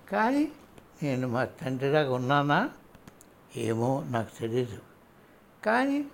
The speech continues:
ఆయన క్రమశిక్షణ, ప్రేమ, విశ్వాసభావం,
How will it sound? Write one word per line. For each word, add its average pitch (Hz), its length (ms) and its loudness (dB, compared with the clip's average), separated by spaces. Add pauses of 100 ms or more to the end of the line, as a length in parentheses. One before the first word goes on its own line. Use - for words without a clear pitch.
ఆయన 160 260 4
క్రమశిక్షణ, 165 1000 -2 (640)
ప్రేమ, 147 460 4 (600)
విశ్వాసభావం, 151 1040 0